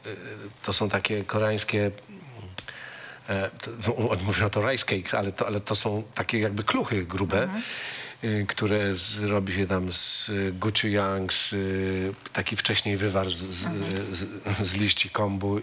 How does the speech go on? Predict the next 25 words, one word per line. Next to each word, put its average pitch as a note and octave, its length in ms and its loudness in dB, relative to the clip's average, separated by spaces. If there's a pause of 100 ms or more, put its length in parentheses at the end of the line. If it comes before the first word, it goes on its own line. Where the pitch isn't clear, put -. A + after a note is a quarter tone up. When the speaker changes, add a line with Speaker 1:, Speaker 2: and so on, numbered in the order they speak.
Speaker 2:
i, F#2+ 380 0 (1000)
i B2+ 300 4 (140)
później B2+ 300 2
one A#2 220 -2
są G#2+ 300 2
tak G#2+ 280 -4 (120)
duszone G#2 640 0 (220)
w - 80 -8
tym. A#2 180 0
Bardzo D3 340 0
szybko - 340 0
to A2+ 100 0
się A2 160 2
robi, G2 300 0
proste, - 560 -2
tanie G#2+ 560 -2 (500)
i - 100 0 (180)
przepyszne. - 560 0 (160)
Speaker 1:
Mhm. F#3+ 360 -6 (380)
Speaker 2:
I - 40 4
są G#3 160 2
takie G#2+ 280 -4
rzeczy, F2+ 460 -2
no, F#2+ 380 -2 (1040)
pak - 220 4